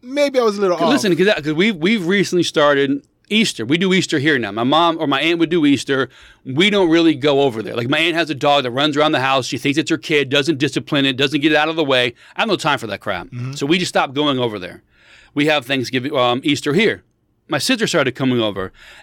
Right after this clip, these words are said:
Speaker 2: And then my parents, now the last year or so, started coming also. But before they went, I'm like, "We're not gonna go over there. What are you gonna do?" "I really don't know, but we're not going over there."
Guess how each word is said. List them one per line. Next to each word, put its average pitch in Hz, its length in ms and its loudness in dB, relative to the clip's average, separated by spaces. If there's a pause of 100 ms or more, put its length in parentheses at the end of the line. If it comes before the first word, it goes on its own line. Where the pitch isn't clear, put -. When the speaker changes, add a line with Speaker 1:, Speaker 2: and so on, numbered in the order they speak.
Speaker 2:
And 151 220 -2
then 151 220 2
my 156 140 0
parents, 185 380 0
now 180 140 2
the 165 80 2
last 151 260 0
year 196 280 0
or 180 80 4
so, 113 460 -2 (760)
started 156 340 0
coming 151 280 0
also. 139 460 0 (440)
But 135 140 0
before 185 540 0
they 147 260 0
went, 147 340 -2
I'm 156 60 -4
like, 151 100 0
"We're 160 80 0
not 190 80 2
gonna 175 140 2
go 170 100 2
over 151 100 2
there. 110 120 -4
What 123 100 0
are 139 40 2
you 135 60 0
gonna 135 80 0
do?" 135 300 0 (160)
"I 131 80 0
really 214 240 -2
don't 196 220 0
know, 127 360 -2
but 131 100 -2
we're 170 120 4
not 165 280 2
going 170 280 4
over 208 240 2
there." 87 220 -8